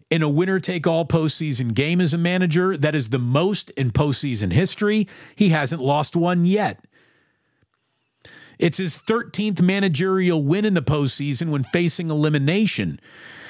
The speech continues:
He notched twelve such wins in game sixes in his career. Uh, hi-, no, his twelfth win in game six in his career. He now has two more than any other manager in history. In other words, it's hard to kill Bruce Bochy.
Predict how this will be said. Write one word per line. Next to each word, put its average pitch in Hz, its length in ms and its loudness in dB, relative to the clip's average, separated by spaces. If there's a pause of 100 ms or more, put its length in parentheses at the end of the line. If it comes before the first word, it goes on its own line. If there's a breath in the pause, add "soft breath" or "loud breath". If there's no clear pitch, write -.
He 175 140 6
notched 190 460 0
twelve 220 460 0
such 151 360 -6
wins 131 500 2 (380 loud breath)
in 160 180 2
game 170 320 2
sixes 123 680 -4
in 139 200 -2
his 147 260 2
career. 139 580 -2 (580 soft breath)
Uh, 135 200 4
hi-, 156 160 2
no, 165 160 2
his 120 100 -2
twelfth 196 340 -2
win 156 300 0 (200 loud breath)
in 156 200 2
game 160 240 0
six 202 320 -6
in 160 60 -2
his 139 160 -2
career. 131 380 2
He 160 80 2
now 170 220 0
has 156 140 -2
two 214 240 -4
more 196 220 2
than 165 160 0
any 196 320 0
other 202 160 0
manager 175 580 0 (280 loud breath)
in 139 160 0
history. 107 520 -4
In 117 100 -4
other 175 200 0
words, 165 520 -2 (840 soft breath)
it's 151 160 0
hard 165 320 -2
to 139 40 0
kill 120 280 0
Bruce 101 280 0
Bochy. - 460 -8